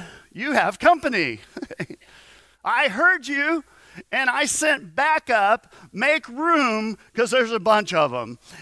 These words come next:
And I wonder at that point if David was going, "But God, I don't want them." <laughs> What David does not know,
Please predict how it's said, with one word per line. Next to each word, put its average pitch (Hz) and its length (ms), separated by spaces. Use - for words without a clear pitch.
And 226 160
I 240 140
wonder 240 560
at 202 140
that 214 200
point 240 340
if 190 140
David 220 320
was 185 180
going, 180 360
"But 147 160
God, 156 240
I 160 100
don't 147 220
want 131 200
them." 110 260
<laughs> - 60
What 208 160
David 202 340
does 156 220
not 214 320
know, 143 540